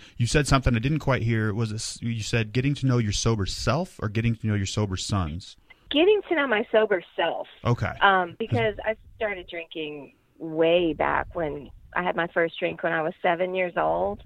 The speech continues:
Speaker 1: Yikes.
Speaker 2: And I, I know, I know. Irish Catholic family. <laughs>
Speaker 1: <laughs>
Speaker 2: It happens. <laughs> And apparently I was genetically predisposed because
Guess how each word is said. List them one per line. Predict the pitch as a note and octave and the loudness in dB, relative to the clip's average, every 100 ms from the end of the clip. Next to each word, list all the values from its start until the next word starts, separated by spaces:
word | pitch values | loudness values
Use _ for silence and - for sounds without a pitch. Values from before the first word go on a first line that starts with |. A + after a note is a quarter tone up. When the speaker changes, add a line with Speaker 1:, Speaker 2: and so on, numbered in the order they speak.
| - | -10
Speaker 1:
Yikes. | F2+ C3+ D3 - - | -6 -6 -6 -6 0
Speaker 2:
And | F#3+ F3 E3+ E3 E3+ D#3+ - | 0 0 0 -4 -8 -14 -8
I, | E3+ E3 E3 - _ - | -4 -2 -4 -10 _ -12
I | - E3+ | -10 -6
know, | E3 E3 E3 D#3 D#3 | -2 0 0 0 -2
I | E3 | -4
know. | D#3+ D#3 - | -4 -4 0
Irish | F3+ F#3 F#3 - | 4 4 2 -2
Catholic | F#3 F#3 E3+ - | -4 -2 -4 -4
family. | E3 D#3+ D#3+ D3 E3 - | -4 -4 -2 -2 -2 -2
<laughs> | A3+ | -2
Speaker 1:
<laughs> | D3+ A#2+ - D#3 - | 0 0 4 4 6
Speaker 2:
It | D#3+ - | 6 6
happens. | - - - F3 E3 - - - - - | 4 -4 -2 0 0 -4 -12 -20 -8 -4
<laughs> | E3+ D3 G#4 - G#4 - - - _ - | 0 2 2 4 2 2 -12 -20 _ -8
And | A#3+ A#3 A3+ A3 - _ - - - - | -6 -4 -4 -6 -10 _ -20 -20 -12 -2
apparently | G#3 G3+ G#3+ A#3 B3 B3 A#3+ A#3+ | -2 -2 -4 -4 0 2 4 4
I | A#3 A3 | 4 4
was | A3+ C4 - | 2 -2 -6
genetically | A3 A3 A3+ - B3 A3+ | -2 -2 -2 -2 -4 -4
predisposed | - A#3 G#3+ G#3+ - A3+ A3+ G3 F#3+ A3 | -4 -2 0 -2 0 2 4 2 0 -4
because | G3 G#3 F#3 F3+ | -4 -2 -2 -2